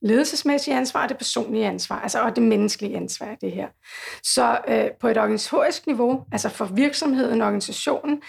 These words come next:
så når noget, øh, er galt, og det er jo, hvad enten det er svindelsager eller MeToo, som vi har talt om tidligere, så bør vi som, øh, topledelse, som organisation altid, øh, overveje, hvordan kunne det her lade sig gøre?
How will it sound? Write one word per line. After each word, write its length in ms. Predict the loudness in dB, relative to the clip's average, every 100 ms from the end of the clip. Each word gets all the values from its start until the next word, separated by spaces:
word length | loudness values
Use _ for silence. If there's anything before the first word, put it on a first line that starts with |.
| -16 -14 -2
så 160 | 2
når 140 | 4 4
noget, 480 | 4 6 6 4 2
øh, 60 | 2
er 360 | 2 2 0 0
galt, 420 | 0 0 0 -4 -4
og 100 | 0
det 80 |
er 40 | 2
jo, 140 | 2
hvad 140 | 4 4
enten 360 | 2 0 -2
det 200 | 2 2
er 260 | 2 0 -2
svindelsager 640 | 0 0 0 0 0 2 2
eller 300 | 0 0 2
MeToo, 420 | 4 4 2 0
som 180 | 2 2
vi 60 |
har 100 | 2
talt 360 | 0 -2 -2 0
om 220 | -2 0
tidligere, 640 | 0 2 2 2 2 0 -2 -10 -16 -16 -6
så 240 | 0 0 2
bør 200 | 2 2
vi 240 | 0 0 -2
som, 480 | -2 -2 -2 -6
øh, 180 | -12 -12 -4
topledelse, 720 | 0 0 2 0 0 -2 -8 -10 _ _
som 240 | -2 0 2
organisation 920 | 2 2 2 0 -4 -2 0 0 -4 -8 _
altid, 760 | -2 -2 -4 -4 0 2 0 -2 -12 _ _ 2
øh, 300 | 4 4 2 -2 0
overveje, 720 | 4 4 4 0 -2 -4 -6
hvordan 300 | -6 0 0
kunne 160 | -2 -4
det 100 | -2
her 140 | -4
lade 140 | -4 -8
sig 140 | -8
gøre? 260 | -8 -8 -10